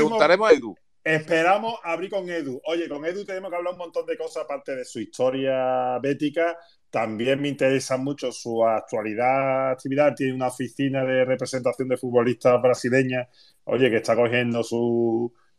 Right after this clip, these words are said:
Speaker 2: su espacio y su sitio. Y es algo, es un mundo que también yo creo que llama la atención y es interesante hablar. Así que, que te, yo creo que va a ser interesante. Aparte que ya os digo, que Edu es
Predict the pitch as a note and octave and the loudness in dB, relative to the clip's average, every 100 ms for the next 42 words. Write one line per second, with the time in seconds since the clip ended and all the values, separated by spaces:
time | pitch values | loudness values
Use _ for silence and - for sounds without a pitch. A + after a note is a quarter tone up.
0 | _ - A2+ C3 C3+ - B2 A#2+ B2 A#2+ | _ -6 0 4 4 6 4 4 4 2
1 | A#2+ A#2 C#3+ D3 E3+ G3+ - - - - | 2 4 4 6 6 4 0 -16 -20 0
2 | C#3+ C#3 C3 C3 C#3+ D3 D#3 C#3+ D3+ D#3 | 6 8 8 8 6 4 4 4 2 2
3 | D#3+ C#3 A#2+ A2+ A#2+ C3+ C3+ C#3 C3 B2+ | 0 0 0 -2 -4 -6 -2 -2 0 0
4 | B2+ B2 A#2+ B2 C3 C3 B2+ - C3+ C3 | 0 -2 -6 -4 -2 -4 -4 -6 -2 -2
5 | A#2 G#2+ G#2+ A2 A#2 A#2+ B2 - B2 A#2+ | -4 -10 -4 -4 0 2 2 2 0 4
6 | B2+ B2+ B2 C3 D#3+ D#3 C#3 B2 C#3 B2+ | 6 8 6 6 4 2 -2 2 2 2
7 | - - _ - C3+ B2 B2 B2 B2 C3+ | -2 -20 _ 0 4 6 6 2 -2 -6
8 | - C3+ D#3+ F#3 G3 F#3 F3+ D#3 F3 D#3 | -10 -4 4 6 6 6 6 2 -2 -2
9 | D#3+ C#3+ - - G3 G#3 B2 D3 C#3+ C3+ | -2 -4 -6 -10 -8 -6 -6 -6 -8 -8
10 | C3 C3 B2+ G#2 F2 G2+ A2 C3 C3 B2+ | -2 0 0 -4 -12 -10 -8 -4 -2 -2